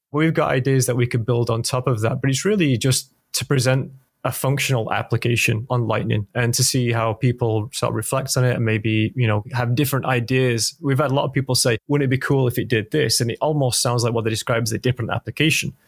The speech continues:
So it's like, "Cool, go make that application," 'cause we, you know, we, we wanna see that as well. It's all fully, you know, running right now. There's still some code to get the mobile interface improved, which I need to work on. But as, in terms of an application right now,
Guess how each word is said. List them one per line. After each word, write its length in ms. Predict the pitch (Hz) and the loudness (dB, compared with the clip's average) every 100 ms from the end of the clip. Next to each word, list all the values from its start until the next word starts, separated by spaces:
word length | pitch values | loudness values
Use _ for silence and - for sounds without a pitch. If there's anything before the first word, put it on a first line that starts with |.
| _ | _
So 200 | - 117 | -4 -2
it's 120 | 120 | 0
like, 260 | 117 113 - | -2 -4 -6
"Cool, 420 | - 170 131 110 - | -2 0 0 -2 -2
go 140 | 135 | 0
make 200 | 156 160 | 2 2
that 140 | 139 101 | 0 0
application," 560 | 127 131 139 139 123 | 0 0 2 2 0
'cause 160 | 110 113 | 0 0
we, 120 | 117 | 0
you 100 | 120 | 0
know, 100 | 113 | 0
we, 120 | 107 | -2
we 160 | 110 131 | -2 0
wanna 200 | 120 113 | 0 0
see 180 | - 113 | 0 0
that 180 | 110 - | -2 -2
as 120 | - | -2
well. 300 | 139 120 - _ - | 0 -2 -4 _ -12
It's 180 | 123 135 | -4 0
all 180 | 156 | 0
fully, 480 | 147 147 135 127 120 | 0 0 2 2 2
you 140 | - 117 | -2 0
know, 220 | 113 113 | 0 -2
running 340 | 147 127 127 123 | 0 2 2 2
right 160 | 120 | 2
now. 200 | 127 120 | 0 0
There's 140 | 123 127 | 0 0
still 200 | - 160 | 2 0
some 220 | - 143 | 0 -2
code 320 | - 131 131 | 0 0 0
to 280 | - 131 120 | 2 2 2
get 220 | 131 123 | 0 0
the 140 | 127 | 0
mobile 460 | 113 113 120 127 135 | 0 -2 0 0 0
interface 580 | 135 131 127 127 127 - | 0 0 0 0 0 0
improved, 420 | 131 135 147 147 | -2 0 0 -2
which 160 | 120 120 | -4 0
I 40 | |
need 140 | 120 | 0
to 80 | 120 | 0
work 200 | 117 123 | -2 0
on. 120 | 160 165 _ - | 0 -2 _ -4
But 200 | 113 98 | 0 2
as, 200 | 120 - | 0 0
in 120 | 131 | 0
terms 260 | 131 139 135 | 2 2 2
of 80 | |
an 80 | 123 | 0
application 480 | 120 120 123 117 123 | -2 -2 0 0 0
right 120 | 117 | 0
now, 220 | 113 113 | 0 0